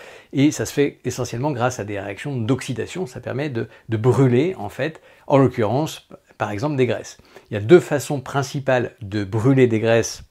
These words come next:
pour s'en servir à des, à des fins énergétiques. La principale, c'est la bêta-oxydation qui est utilisée notamment par les muscles, hein, nos, nos muscles, lorsqu'on fait une activité physique par exemple, par le cœur aussi, qui est une forme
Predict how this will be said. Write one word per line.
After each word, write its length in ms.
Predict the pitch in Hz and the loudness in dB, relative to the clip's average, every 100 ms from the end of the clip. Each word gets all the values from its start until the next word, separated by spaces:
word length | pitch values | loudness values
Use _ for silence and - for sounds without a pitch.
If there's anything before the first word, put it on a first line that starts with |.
| _ | _
pour 200 | 117 101 | -10 -10
s'en 140 | - | -12
servir 560 | 95 113 101 123 113 98 | -8 -6 -2 0 0 -2
à 80 | 101 | -8
des, 460 | 101 107 107 113 107 | -8 -10 -10 -12 -14
à 60 | |
des 240 | 104 101 95 | -14 -14 -12
fins 200 | - 101 | -10 -10
énergétiques. 680 | 104 101 101 95 196 202 _ - - - - - _ _ | -10 -10 -12 -8 -8 -10 _ -20 -20 -20 -20 -20 _ _
La 100 | 95 | -14
principale, 560 | 117 - 151 165 147 139 | -8 -2 -2 0 4 4
c'est 100 | 113 | 2
la 80 | 104 | 0
bêta-oxydation 840 | 123 135 135 - 143 120 - 143 | 2 4 2 0 -2 -2 -2 -4
qui 100 | 117 | -4
est 40 | |
utilisée 540 | 104 127 120 113 127 123 - _ - | -6 -4 -4 0 0 0 -16 _ -10
notamment 460 | 107 110 113 123 | -6 -2 0 0
par 180 | 127 92 | -2 -6
les 80 | 98 | -2
muscles, 360 | 113 208 - | 0 0 0
hein, 120 | 120 131 | -4 -4
nos, 260 | 98 98 | -6 -10
nos 100 | 101 | -12
muscles, 340 | 104 156 - 101 | -10 -10 -10 -14
lorsqu'on 260 | 104 - | -14 -16
fait 100 | 113 | -10
une 80 | 123 | -10
activité 400 | 120 - 110 120 | -10 -14 -10 -10
physique 320 | - 104 123 | -10 -8 -6
par 160 | 120 98 | -6 -6
exemple, 380 | 98 147 202 - - - - | -2 0 -2 -8 -20 -20 -16
par 120 | - | -12
le 100 | 101 | -10
cœur 400 | 104 - 175 175 | 2 8 10 10
aussi, 400 | 113 107 - 196 | 6 -6 -4 -4
qui 100 | 202 | -4
est 140 | - - | -16 -16
une 100 | 104 | -10
forme 220 | 110 110 | -8 -8